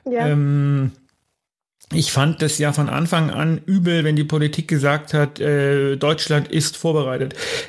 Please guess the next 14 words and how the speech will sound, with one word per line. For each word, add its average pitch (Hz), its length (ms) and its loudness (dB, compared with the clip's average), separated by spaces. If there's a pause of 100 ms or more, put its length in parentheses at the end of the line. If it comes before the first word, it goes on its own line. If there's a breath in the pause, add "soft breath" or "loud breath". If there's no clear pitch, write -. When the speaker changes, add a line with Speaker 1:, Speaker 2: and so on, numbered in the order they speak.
Speaker 2:
Das 165 240 0
weißt 170 300 0
du 147 60 6
nicht, 127 240 2
ob 127 140 -8
du 131 120 2
vorbereitet 131 760 0
bist. 135 300 -2
Das 135 180 0
weißt 147 260 2
du 165 60 2
erst 147 220 0
im 151 80 4
Nachhinein. 131 560 2